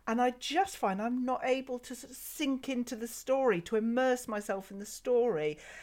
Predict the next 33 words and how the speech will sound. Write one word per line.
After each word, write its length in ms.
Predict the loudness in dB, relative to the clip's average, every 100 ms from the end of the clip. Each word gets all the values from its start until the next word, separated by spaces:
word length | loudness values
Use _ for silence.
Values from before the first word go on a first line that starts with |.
| -18 0
And 220 | 4 4 2
what 380 | 2 2 2
this 180 | -2 -6
book 280 | -2 -2 -2
has 320 | -2 -2 -4 -10
taught 360 | -8 -6 -6
me 260 | -8 -8 -4
is 240 | -6 -4 0
that, 280 | 0 0 -6 -20 -20 -20 -8 2
that 200 | 4 4
in 80 | 4
a 60 |
way, 320 | 8 8 6 2
that's 260 | 0 0 2
my 280 | 6 6 6
fault. 300 | 4 4 2
That's 200 | -6 -4
not 160 | -4
the 140 | -2 -2
author's, 420 | -2 -2 -2 0
that's 280 | -2 -2 -2
my 260 | 0 0
fault. 520 | -2 -4 -4 -4 -10 -20 -20 -20 -20 -2
And 280 | 2 4 4
I 160 | 4 4
need 360 | 2 -2 -4 -6
to 100 | -2
be 160 | 4
aware 580 | 4 6 6 8 6 4
of 340 | 0 -2 -8 -14
having 640 | -10 -2 0 2 2 0 -12 -14
structured 840 | -12 -4 -2 -2 -4 0 0 0 -4
time 720 | 2 2 2 0 -2 -6